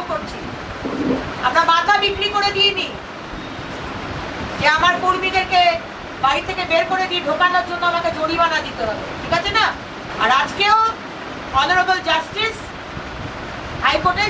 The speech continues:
সেখানেও রায় হয়েছে যে পুলিশকে এফআইআর যদি, আহ, পুলিশ না নেয়, ডিজিকে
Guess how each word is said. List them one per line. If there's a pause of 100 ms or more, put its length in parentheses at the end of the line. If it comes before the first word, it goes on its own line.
সেখানেও
রায়
হয়েছে
যে (180)
পুলিশকে (1300)
এফআইআর (120)
যদি, (520)
আহ, (100)
পুলিশ (160)
না (160)
নেয়, (460)
ডিজিকে